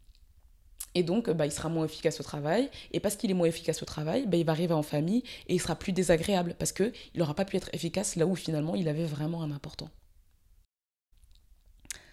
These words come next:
Après, quand j'ai préparé cet épisode, j'ai aussi eu une amie qui m'a dit, euh, « Ouais, mais attends, là tu parles des personnes qui quelque part ont le choix. » Est-ce que c'est si simple que de se dire, euh, «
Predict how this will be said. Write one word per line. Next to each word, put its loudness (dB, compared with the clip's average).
Après, 2
quand 2
j'ai 6
préparé 4
cet 2
épisode, 2
j'ai 6
aussi 6
eu 10
une 6
amie 4
qui -4
m'a 2
dit, 2
euh, « 2
Ouais, 8
mais 6
attends, 2
là 2
tu -6
parles 2
des 4
personnes 4
qui -6
quelque -4
part 0
ont 0
le 0
choix. » -4
Est-ce 2
que 4
c'est 2
si -2
simple -2
que -2
de -2
se 0
dire, 2
euh, « 2